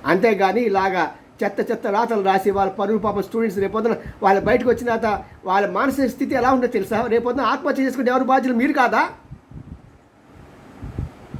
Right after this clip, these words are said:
ఆలోచించండి. ఇది ఆవేశంతో అన్న మాటలు కాదు, బాధతో అంటున్న మాటలు, స్పందించే హృదయంతో మాట్లాడుతున్న, మాట్లాడుతున్నాను.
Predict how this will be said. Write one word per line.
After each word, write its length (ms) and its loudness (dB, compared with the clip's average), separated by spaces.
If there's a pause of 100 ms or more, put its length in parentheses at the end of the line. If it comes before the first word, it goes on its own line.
(300)
ఆలోచించండి. 580 -6 (1300)
ఇది 100 -12 (100)
ఆవేశంతో 440 0
అన్న 200 0
మాటలు 320 -2
కాదు, 220 -4 (580)
బాధతో 420 0
అంటున్న 220 0 (100)
మాటలు, 300 -4 (1400)
స్పందించే 500 4
హృదయంతో 380 0
మాట్లాడుతున్న, 400 -4 (560)
మాట్లాడుతున్నాను. 560 -4